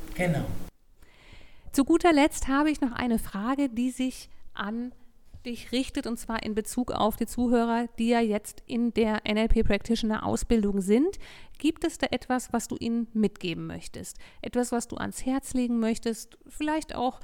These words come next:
Speaker 2: eine Grundannahme, die für dich besonders wichtig ist? Etwas, ja, wie ein Geschenk an den Zuhörer oder die Zuhörerin, was du gerne mitgeben möchtest, damit auch die N-L-P-Practitioner-Prüfung gut gelingt?
Speaker 1: Liebe Practitioner,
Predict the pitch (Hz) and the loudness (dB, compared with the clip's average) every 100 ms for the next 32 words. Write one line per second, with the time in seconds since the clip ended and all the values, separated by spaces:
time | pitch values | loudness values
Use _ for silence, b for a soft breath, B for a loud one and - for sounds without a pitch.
0 | b b 269 285 311 302 - 262 254 247 | b b -4 0 2 2 0 2 2 2
1 | 233 233 233 226 - 214 208 214 226 220 | 0 0 0 0 0 0 2 2 2 0
2 | - 202 208 - 208 - - b b b | -2 -2 -2 -2 -4 -4 -12 b b b
3 | - 226 - - 254 240 269 - 233 220 | -4 -2 -4 -4 2 2 2 0 0 2
4 | - 247 339 - - - - 226 269 294 | 4 4 2 -2 -10 -12 0 2 2 0
5 | - - 220 226 - 262 247 226 214 202 | -4 -2 0 2 4 6 6 4 2 0
6 | - 294 269 240 233 220 226 233 B B | 0 2 4 2 2 2 2 0 B B
7 | B 226 214 - 330 349 285 302 302 294 | B 0 0 2 2 4 2 4 2 -2
8 | b - 247 339 - 285 277 262 262 269 | b 0 2 2 0 0 2 2 2 0
9 | - 233 247 - 233 - - 214 226 - | 0 0 0 0 -2 -2 -4 -2 -2 -2
10 | 233 208 208 - 233 220 202 - 196 196 | 0 0 -2 -2 0 0 0 0 0 0
11 | 202 b b - 233 - 226 220 208 185 | -4 b b 2 2 4 4 6 4 -2
12 | b b b b b b b b 131 151 | b b b b b b b b 2 4
13 | 165 165 147 160 - 147 - 135 110 107 | 6 4 6 4 6 6 6 2 2 0